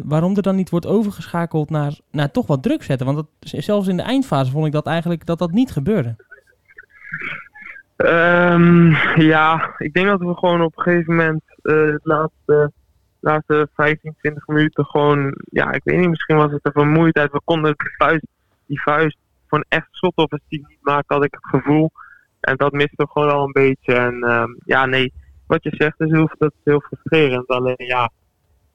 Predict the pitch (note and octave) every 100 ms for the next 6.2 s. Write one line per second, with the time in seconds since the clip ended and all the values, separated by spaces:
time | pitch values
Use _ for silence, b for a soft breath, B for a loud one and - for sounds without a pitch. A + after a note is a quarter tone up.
0 | _ - _ _ - C#3+ F#3+ G3 - D3+
1 | D3 F3 E3 C3+ C3+ C#3+ C#3+ C#3 C#3 C3
2 | C3 C3 B2+ D3 C#3 C3+ D3 C#3 C3 B2
3 | C3 - - C3+ C#3+ C3+ C#3 C3+ C3 _
4 | - C#3+ C#3+ - C#3 - C#3 - C3+ C3+
5 | C3+ - C#3 C3+ C3+ C#3+ C3 B2+ B2+ C3
6 | C3